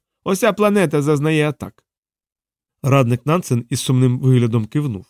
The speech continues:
«І невдовзі весь тамтешній люд буде скарано на горло варварами-вигнанцями. Це складний вибір,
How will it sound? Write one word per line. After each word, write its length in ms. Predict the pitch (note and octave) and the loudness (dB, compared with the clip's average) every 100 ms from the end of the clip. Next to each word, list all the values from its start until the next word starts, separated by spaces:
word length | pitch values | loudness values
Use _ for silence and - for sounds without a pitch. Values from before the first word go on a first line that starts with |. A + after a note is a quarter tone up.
| _ _ _ _ _ _ _ _ _ | _ _ _ _ _ _ _ _ _
«І 100 | C3 | 0
невдовзі 580 | B2 B2+ C3+ D3+ C#3+ D#3+ - _ _ - | 2 2 2 0 -2 -8 -10 _ _ 0
весь 220 | C#3+ B2+ | 0 2
тамтешній 540 | C#3 B2 C3+ B2 B2+ | -2 -2 -2 -2 -2
люд 240 | B2+ F3 - _ _ - | -2 -2 -8 _ _ -4
буде 220 | F#3 G#3 | -2 0
скарано 420 | - E3+ D3 C#3 | -2 -2 0 0
на 120 | C3 B2 | 0 0
горло 380 | C#3+ E3 E3 C#3 | -2 -2 -4 -4
варварами-вигнанцями. 1400 | B2+ C#3 C#3 C3+ C3+ C3 - C3+ D3 D3+ G2+ - G2+ A#2 - _ _ _ _ | -2 -2 0 -2 0 -2 -2 -2 -2 -4 -6 -8 -14 -16 -20 _ _ _ _
Це 160 | D3+ | 0
складний 560 | C3+ - D3+ F3 E3 - | 0 0 -2 -2 -4 -4
вибір, 360 | D3+ C#3+ G2+ | -4 -4 -6